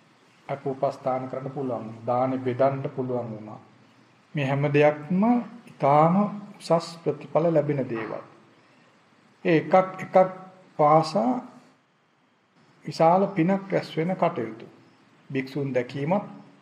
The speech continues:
දැකලා සතුටු වෙනවා නම් එයිනුත් විශාල පිනක් රැස් වෙනවා.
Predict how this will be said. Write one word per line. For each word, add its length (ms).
දැකලා 300
සතුටු 320
වෙනවා 300
නම් 100
එයිනුත් 400
විශාල 420
පිනක් 320
රැස් 240
වෙනවා. 240